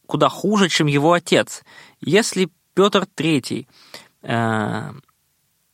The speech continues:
только с внешнеполитической стороны всё испортил, а с внутренней, в общем-то, пытался готовить множество интересных документов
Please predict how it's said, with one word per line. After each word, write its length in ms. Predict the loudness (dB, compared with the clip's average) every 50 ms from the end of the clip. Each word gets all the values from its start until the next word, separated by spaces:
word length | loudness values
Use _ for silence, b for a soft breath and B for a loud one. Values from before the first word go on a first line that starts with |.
| _ _ _ _ _ _ _ _ _
только 200 | -4 -2 -2 0
с 120 | -2 0 0
внешнеполитической 1120 | 2 2 2 2 0 -2 0 2 2 2 2 2 0 0 -2 0 0 -2 -2 -2 -4 -4
стороны 580 | -4 -2 -2 0 2 2 2 2 2 0 0 -2
всё 280 | -4 -4 -2 0 0
испортил, 640 | 0 -2 -2 _ 0 0 0 2 0 0 0 0 -4 B B B B B B B B B B _
а 160 | 0 0 0
с 240 | 0 -4 -6 -4 -2
внутренней, 600 | 0 2 2 2 2 0 0 0 2 2 0 2
в 100 | 2 2
общем-то, 420 | 2 2 0 -2 -2 -2 -2 -4
пытался 560 | -2 -4 -4 0 2 2 2 2 2 0 0
готовить 360 | 0 2 2 2 0 0 0
множество 340 | 0 0 0 -2 -2 -2 -2
интересных 520 | -2 0 -2 0 0 0 0 0 -4 -2 -2
документов 760 | -4 -2 -2 -2 0 2 2 2 0 0 -2 -4 -4 -6 -14